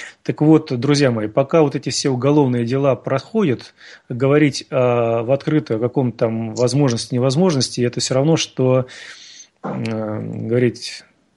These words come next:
«Товарищи спецслужбы, товарищи следователи, давайте-ка вот обратите внимание на то, что сказано в эфире. Пришлите это, пожалуйста, к делу, и давайте дальше упорно будем копать и разбираться».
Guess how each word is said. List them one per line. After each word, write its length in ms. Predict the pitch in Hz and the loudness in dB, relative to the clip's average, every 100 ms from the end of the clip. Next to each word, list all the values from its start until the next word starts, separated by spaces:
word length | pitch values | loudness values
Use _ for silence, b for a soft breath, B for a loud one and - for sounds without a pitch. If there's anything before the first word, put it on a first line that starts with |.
| _ _ _ | _ _ _
«Товарищи 640 | - 139 139 123 - 107 110 - _ _ _ _ _ _ | 2 4 4 2 -2 -6 -10 -20 _ _ _ _ _ _
спецслужбы, 1300 | - - 131 - 160 _ - - 151 120 117 110 113 117 | -12 -4 -4 -4 -12 _ -10 0 0 0 -2 -4 -6 -12
товарищи 680 | - 123 135 120 - 123 113 | -6 -2 0 0 -2 -2 -4
следователи, 720 | 127 139 131 113 - 107 104 - _ _ | -4 -2 0 0 -4 -6 -8 -12 _ _
давайте-ка 500 | 123 185 185 - 123 | 2 2 2 -4 -2
вот 220 | 127 123 | -4 -4
обратите 400 | 120 123 165 180 | -4 -2 -4 -4
внимание 560 | 123 123 135 117 107 113 | -2 0 0 0 -4 -8
на 120 | 117 | -6
то, 120 | 131 | -4
что 160 | 131 117 | -4 -6
сказано 400 | - 131 110 113 | -2 -2 -2 -4
в 80 | 113 | -6
эфире. 300 | - 101 101 _ _ B B B B B B B B 107 | -6 -10 -12 _ _ B B B B B B B B -2
Пришлите 380 | - 117 131 120 | 0 -2 -2 -2
это, 80 | 107 | -4
пожалуйста, 400 | 123 120 110 117 | -2 0 -2 -6
к 80 | 120 | 0
делу, 420 | 165 185 123 92 - | 2 2 0 -4 -10
и 80 | |
давайте 380 | 117 123 160 156 | -2 2 2 0
дальше 500 | 107 139 127 117 110 120 | -2 -2 -2 -8 -10 -12
упорно 400 | 131 110 139 117 | -12 -4 -2 -2
будем 280 | 107 123 113 | -2 -4 -2
копать 420 | 117 113 147 131 | -4 0 -2 0
и 20 | |
разбираться». 540 | 110 107 110 101 - | -4 -4 -4 -4 -10